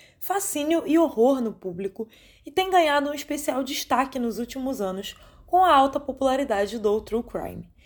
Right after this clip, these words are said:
O Enfermeiro da Noite é a tentativa da Netflix de se aproveitar desse tema tão em alta,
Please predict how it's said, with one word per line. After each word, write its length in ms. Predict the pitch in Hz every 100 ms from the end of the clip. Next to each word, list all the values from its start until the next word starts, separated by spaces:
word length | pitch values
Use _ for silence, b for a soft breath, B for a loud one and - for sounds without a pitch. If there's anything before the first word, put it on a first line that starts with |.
| b b
O 100 | 381
Enfermeiro 380 | 403 440 359 330
da 140 | 294 269
Noite 400 | 220 226 220 262
é 40 |
a 120 | 269
tentativa 560 | 269 277 262 254 262 247
da 140 | 226
Netflix 640 | 220 226 - 220 214 - -
de 300 | 196 233 240
se 100 | -
aproveitar 580 | - 294 311 302 226 247
desse 300 | 226 233 262
tema 300 | 196 190 190
tão 160 | 196
em 120 | 233
alta, 380 | 202 165 175 240